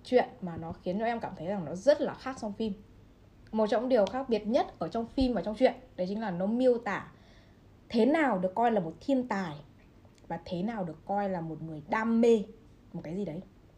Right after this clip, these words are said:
Nếu mà chị đọc đến đoạn, nếu mà chị đọc đến đoạn cuối cuối của cái bộ đấy, cái đoạn mà Penny Ward cho, um, Beth Harmon đến nhà mình ở để tập luyện trước khi mà đi, ờ,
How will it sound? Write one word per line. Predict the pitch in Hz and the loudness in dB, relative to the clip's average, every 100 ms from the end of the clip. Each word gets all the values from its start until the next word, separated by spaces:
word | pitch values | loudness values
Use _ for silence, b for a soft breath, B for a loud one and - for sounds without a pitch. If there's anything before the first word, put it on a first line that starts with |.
| - - - | -20 -20 -2
Nếu | - 294 | 8 8
mà | 320 | 8
chị | - | 2
đọc | 208 | 0
đến | 196 240 | 0 -2
đoạn, | - 190 190 185 185 | -4 -4 -2 0 2
nếu | |
mà | 254 | 2
chị | 269 | 0
đọc | 185 | -2
đến | 202 | -4
đoạn | 196 | -2
cuối | 202 196 | 0 2
cuối | 190 208 320 - - - - - - - | 4 4 0 -10 -20 -20 -20 -20 -20 -10
của | 208 | 0
cái | 220 | 2
bộ | 202 | 4
đấy, | 180 185 269 B B B - | 4 2 0 B B B -2
cái | 254 | 6
đoạn | 294 208 202 196 | 6 6 0 0
mà | 185 185 185 185 - - 214 | 0 -2 -2 -4 -6 -2 6
Penny | 277 285 | 6 8
Ward | 277 320 - - - - - - | 6 6 2 -8 -20 -20 -20 0
cho, | 269 254 254 254 - - - - | 6 6 6 4 0 -6 -14 -6
um, | 220 226 220 220 214 - - - - | -4 -2 -2 -4 -6 -12 -20 -20 4
Beth | 285 320 | 6 6
Harmon | - 269 233 196 | 4 4 4 4
đến | 180 196 | 2 0
nhà | 247 190 | -2 -2
mình | 180 | -2
ở | 170 160 - - | -2 -4 -6 -10
để | 185 | -8
tập | 175 196 | -4 -2
luyện | 202 214 - - | 2 0 0 -8
trước | - 349 - | -4 -4 -4
khi | 277 254 | -2 0
mà | 233 180 | -2 -4
đi, | 175 226 226 220 | -2 -2 0 0
ờ, | 214 | 0